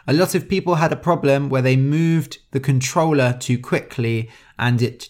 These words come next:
jumped out of their hand and whacked into their television. Sometimes it broke their television. So they came up with straps that connect to the controller and go around your wrist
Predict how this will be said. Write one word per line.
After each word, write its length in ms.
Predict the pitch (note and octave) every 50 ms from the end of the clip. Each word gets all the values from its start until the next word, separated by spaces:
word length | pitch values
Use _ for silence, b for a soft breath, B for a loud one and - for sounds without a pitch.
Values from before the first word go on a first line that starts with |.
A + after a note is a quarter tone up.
| -
jumped 400 | - F3 F3 E3+ D3 - - -
out 220 | D3+ C3 C3 C3 -
of 100 | A#2+ A#2
their 180 | C3 B2+ B2+
hand 480 | A#2 B2 B2 A#2+ A#2+ A#2 A#2 A#2 - - -
and 260 | C3 A#2 A2+ A#2 A2+ - - - C3+ -
whacked 600 | - C#3 A2+ B2+ C#3+ C#3 - - - - - - - -
into 280 | - C3 B2+ B2 B2 A#2+
their 160 | A#2 A2+ A2+
television. 800 | A2+ - C3 B2 A#2 A2+ G#2 A2+ A2 G2 A2 A2 A2+ A#2 A#2+ -
Sometimes 500 | - - - C#3+ C#3 B2+ A#2+ C3+ B2+ A2+
it 180 | A#2+ A2 - -
broke 380 | B2 B2 C3+ C3+ A#2+ - -
their 140 | - A2 G#2
television. 640 | - - A#2+ G#2+ - - G#2+ A#2 - - - - - B B B B B B B B
So 160 | B - - B2+
they 160 | A#2 C3 C3+
came 340 | C3 - D3+ D3+ D3 D3 D3
up 240 | B2+ - - -
with 380 | B2 A#2+ A#2 A2+ A2+ - _ -
straps 760 | - - - - - D3 F3 - - - - - - - - -
that 380 | - A#2+ A#2+ A2+ A#2+ - - -
connect 400 | - - B2+ C3 C3+ - - -
to 100 | - D3
the 80 | B2 B2
controller 720 | - B2+ A#2 A2+ - - B2 A#2+ A#2 A2+ A2 G#2+ A2 A#2 -
and 140 | A#2+ A#2 G#2
go 160 | C3+ C3 C3
around 400 | B2+ A#2+ A#2+ A#2 A#2 A#2 A#2 -
your 120 | A2 A2
wrist 440 | G#2 A2+ C3+ B2+ B2+ C3 - - -